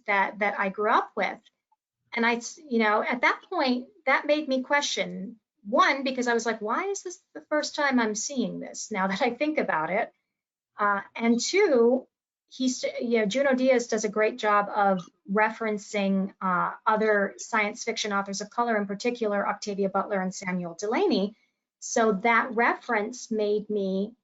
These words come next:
want to look into those authors. And then I started as a hobby, and then eventually, uh,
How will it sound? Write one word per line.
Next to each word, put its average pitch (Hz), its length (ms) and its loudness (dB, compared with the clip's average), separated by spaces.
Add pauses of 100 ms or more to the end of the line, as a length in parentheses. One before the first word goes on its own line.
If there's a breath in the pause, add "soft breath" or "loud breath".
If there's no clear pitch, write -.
(220)
want 196 340 0
to - 140 -4
look 214 240 0
into 302 260 2
those 185 300 -2
authors. - 500 -4
And 190 100 -2
then 196 140 2
I 196 80 2
started 202 640 0 (320)
as 226 120 0
a 247 60 4
hobby, 226 480 4
and 214 140 0
then 208 100 0
eventually, 202 880 0 (300)
uh, 185 400 0